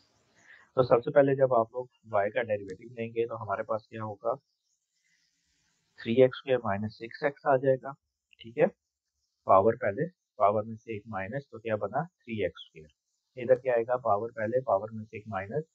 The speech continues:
तो ये एलिमेंट जो है ये क्या बन जाएगा, माइनस सिक्स एक्स। टू का जब डेरिवेटिव लेंगे तो टू क्योंकि कांस्टेंट है तो इसका डेरिवेटिव ज़ीरो बन जाएगा। तो हमारे पास फर्स्ट डेरिवेटिव ये आ गया।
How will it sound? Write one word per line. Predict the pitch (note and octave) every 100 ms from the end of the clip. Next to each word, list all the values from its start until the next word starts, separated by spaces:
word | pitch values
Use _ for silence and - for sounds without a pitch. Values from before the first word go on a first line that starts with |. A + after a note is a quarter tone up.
| _ _ _ _ A#2
तो |
ये | G#2+ A#2+ B2+ _ _ _ _ _ _ _ -
एलिमेंट | A2+ A2 A#2+ A#2
जो | A2+
है | A2+ G#2+
ये | A2+
क्या | A2+ G#2+
बन | A2 G#2
जाएगा, | A2 G#2 B2
माइनस | G#2+ F#2 F#2 G2 _
सिक्स | - - -
एक्स। | C#2 _ _ _ _ _ _ _ _ _ _ _ _
टू | C#3 C#3+
का | D3
जब | D3 C#3
डेरिवेटिव | B2+ B2 A#2 C3 B2+
लेंगे | B2+ B2+ B2+
तो | B2+ A#2
टू | A#2+ C3+
क्योंकि | C3 A#2+ A#2
कांस्टेंट | A2 F#2 F#2+ B2+ B2+
है | C3
तो | B2+ A2 -
इसका | A#2 A#2
डेरिवेटिव | G#2+ G2+ G2 G2+
ज़ीरो | F#2+ F#2 - E3
बन | D#2
जाएगा। | D2+ - D2 E2+
तो | G#2+
हमारे | G2+ G2 G#2
पास | A2+ A2 -
फर्स्ट | A2 -
डेरिवेटिव | G#2 F#2 F2 G#2+ F2
ये | E2+
आ | C2
गया। | - -